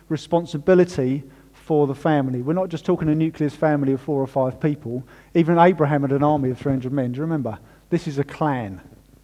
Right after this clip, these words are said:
This is a tribe, really, isn't it? It's more than just a, what we call a family. This is what I mean. We've got to understand the difference in culture. The eldest, the firstborn, at father's death, he is the one who receives priestly,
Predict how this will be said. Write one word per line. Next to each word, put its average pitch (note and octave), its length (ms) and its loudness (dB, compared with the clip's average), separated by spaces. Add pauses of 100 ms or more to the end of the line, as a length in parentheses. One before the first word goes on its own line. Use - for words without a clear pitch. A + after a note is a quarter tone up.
(100)
This - 160 -14
is C3 100 -8
a C3 60 -4
tribe, A#2+ 600 -2
really, B2+ 260 -4
isn't C3+ 160 -4
it? A#2+ 60 -6
It's D3 100 -14
more D#3 180 0
than C#3 120 0
just C#3+ 240 -4
a, C#3 160 0 (300)
what D3+ 180 2
we D#3+ 180 2
call C#3+ 240 -4
a C#3 40 -6
family. D3 340 0
This D3+ 100 -4
is - 40 -4
what F3+ 120 2
I F3 40 0
mean. F3 160 4
We've D3 80 2
got E3+ 80 4
to E3 80 8
understand E3 440 4
the E3 40 0
difference D#3+ 360 -2
in C#3+ 80 -4
culture. D#3 420 -2 (1700)
The F3 160 8
eldest, A#3 420 8
the E3+ 80 2
firstborn, G#3 840 6 (140)
at E3 140 -4
father's F#3+ 400 6
death, F3 360 4
he A3+ 260 4
is A3 120 2
the G3+ 80 2
one D3+ 420 2 (280)
who E3 160 2
receives D#3+ 720 0
priestly, G#3 680 2